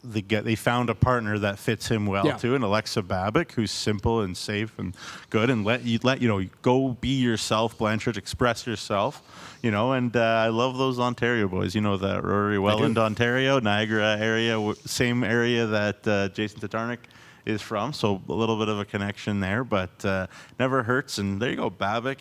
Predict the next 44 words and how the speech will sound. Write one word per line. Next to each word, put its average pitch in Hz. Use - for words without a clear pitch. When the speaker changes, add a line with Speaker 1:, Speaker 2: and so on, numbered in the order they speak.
Speaker 1:
and 123
Blanchard, 123
two, 127
uh, 120
Ontario 127
boys 120
figuring 127
it 120
out 117
for 113
<laughs> 95
Estevan. 90
Gotta 98
love 101
those 101
Ontario 107
boys. 95
Speaker 3:
And 143
we 156
were 156
talking 160
about, 139
again, 127
like, 110
their 120
blue 131
line 135
continues 127
to 123
produce, 117
and 117
with, 110
with 147
his, 135
uh, 113
week 131
where 127
he 123
got 120
two 143
goals 131
and 113
two 131
assists, 117